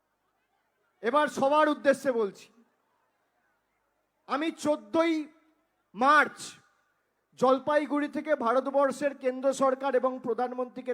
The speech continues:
চ্যালেঞ্জ করেছিলাম যে দু হাজার সতেরো আঠেরোয় আবাসের যে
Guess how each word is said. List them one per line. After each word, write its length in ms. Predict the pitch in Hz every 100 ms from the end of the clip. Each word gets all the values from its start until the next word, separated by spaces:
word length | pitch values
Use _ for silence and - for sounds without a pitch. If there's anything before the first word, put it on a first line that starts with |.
| 240
চ্যালেঞ্জ 300 | 220 240 233 247
করেছিলাম 440 | 240 202 202 160 123 _ _ _ _ _ _ _ _ _ _ _ _ _ _ 262
যে 60 | 277
দু 80 | 277 277
হাজার 260 | 302 311 330 311
সতেরো 340 | 254 262 311 320 285
আঠেরোয় 400 | 277 294 294 302 311 220 233
আবাসের 460 | 285 302 - 294
যে 60 | 240